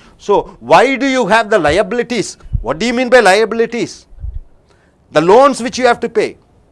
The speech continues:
The amount which you have to pay in from your hand. The borrowed amount is called liabilities. Loans is called liabilities. Why do you have liabilities? Why do you have loan? In past tense you are asking.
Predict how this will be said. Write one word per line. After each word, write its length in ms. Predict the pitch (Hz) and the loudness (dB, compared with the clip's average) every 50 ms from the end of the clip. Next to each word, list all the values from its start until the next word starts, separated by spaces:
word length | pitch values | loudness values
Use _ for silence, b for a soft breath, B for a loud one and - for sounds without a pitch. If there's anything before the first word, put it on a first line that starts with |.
| _ _ _ _ | _ _ _ _
The 120 | - 110 123 | -4 0 0
amount 320 | 139 170 226 262 277 - 214 | 0 2 0 0 -2 -2 -6
which 160 | 247 233 - | -10 -6 -4
you 80 | 233 | -2
have 100 | 233 226 - | -2 -2 -4
to 60 | 226 | -6
pay 160 | 175 220 214 | -4 -2 -2
in 100 | 220 196 | -2 -4
from 200 | - - 202 185 | -6 -10 -10 -8
your 160 | 190 185 156 | -4 -4 -4
hand. 260 | 127 151 156 135 101 b b b b b b b | -2 -4 -6 -6 -8 b b b b b b b
The 100 | - 143 | -4 -2
borrowed 460 | 127 143 151 170 208 233 254 269 277 | 0 4 6 6 6 8 6 6 6
amount 380 | 254 254 240 247 262 262 233 254 | 6 4 4 2 0 0 -2 -2
is 100 | 254 - | -6 -2
called 320 | - 240 233 220 202 160 | 0 0 0 0 0 -2
liabilities. 720 | 147 147 156 165 175 220 233 220 233 226 156 - - - _ _ _ _ _ _ _ _ _ _ _ _ _ _ _ _ _ _ - | -2 -2 -2 -4 -6 -8 -10 -10 -10 -10 -10 -12 -14 -20 _ _ _ _ _ _ _ _ _ _ _ _ _ _ _ _ _ _ -4
Loans 360 | 113 156 214 254 262 247 - | 2 4 4 4 4 2 -2
is 120 | 254 - | -6 -2
called 200 | - 233 233 220 | 2 2 4 4
liabilities. 520 | 196 151 156 165 208 226 233 220 180 123 117 | 4 2 2 0 -2 -2 -2 -2 -6 -10 -6
Why 260 | 113 117 135 170 208 | -4 -4 -4 -4 -4
do 140 | 175 175 233 | -8 -10 -12
you 200 | 214 202 254 226 | -10 -10 -8 -4
have 220 | 180 233 226 226 | -2 -2 -2 0
liabilities? 480 | 220 220 220 208 202 220 214 175 208 160 | 0 -2 -2 -2 -4 -8 -10 -10 -10 -8
Why 160 | 127 120 135 | -6 -6 -6
do 100 | 160 170 | -6 -8
you 100 | 220 214 | -8 -6
have 200 | 156 190 202 196 | -4 -4 -4 -4
loan? 240 | 190 196 208 190 - - _ _ _ - - - - - - _ _ _ _ _ _ _ _ - - _ _ _ _ _ _ _ _ _ _ _ _ _ _ _ _ - | -4 -4 -4 -4 -6 -10 _ _ _ -14 -12 -12 -14 -18 -20 _ _ _ _ _ _ _ _ -20 -20 _ _ _ _ _ _ _ _ _ _ _ _ _ _ _ _ -14
In 120 | 117 160 | -14 -14
past 420 | 151 - 156 165 190 226 233 - - | -6 0 2 4 4 4 2 2 0
tense 220 | 285 269 233 - | 0 0 0 0
you 100 | 254 262 | 2 4
are 100 | 254 240 | 6 6
asking. 500 | 220 226 233 226 - 269 254 - - - | 6 4 4 2 2 0 0 0 0 -6